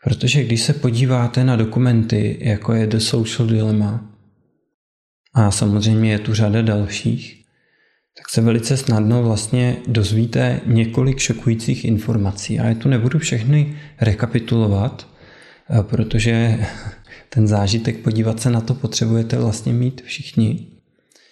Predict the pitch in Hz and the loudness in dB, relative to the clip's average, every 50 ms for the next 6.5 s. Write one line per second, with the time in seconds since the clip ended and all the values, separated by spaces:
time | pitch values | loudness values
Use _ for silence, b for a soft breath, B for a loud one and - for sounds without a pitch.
0 | b b b b b b - - 117 104 98 101 107 110 107 110 - 131 135 127 | b b b b b b 0 2 4 4 4 4 2 0 0 0 0 2 2 2
1 | - - 131 131 127 123 120 127 127 - 139 135 - 156 156 151 151 - - - | 2 0 0 2 2 2 2 2 2 0 -2 -2 0 2 2 2 2 0 -4 -6
2 | - 143 117 101 101 101 107 123 127 123 127 131 131 131 131 135 131 - - - | -2 0 2 2 4 2 2 2 2 2 2 2 2 2 0 0 -2 -4 -6 -2
3 | - 113 107 107 107 104 104 107 107 - - - _ _ _ _ _ _ _ _ | 0 2 2 4 4 2 2 0 -2 -6 -12 -20 _ _ _ _ _ _ _ _
4 | _ _ _ _ _ _ _ _ _ _ _ _ - - 120 113 110 123 127 131 | _ _ _ _ _ _ _ _ _ _ _ _ -8 -4 -2 -2 0 0 0 2
5 | 127 139 143 - 131 120 113 - 123 127 127 117 110 113 - 107 104 110 101 98 | 2 2 2 2 2 2 2 0 0 0 0 0 0 0 -2 0 0 2 2 2
6 | 98 98 98 98 95 95 95 98 - | 2 2 2 2 2 0 -2 -4 -6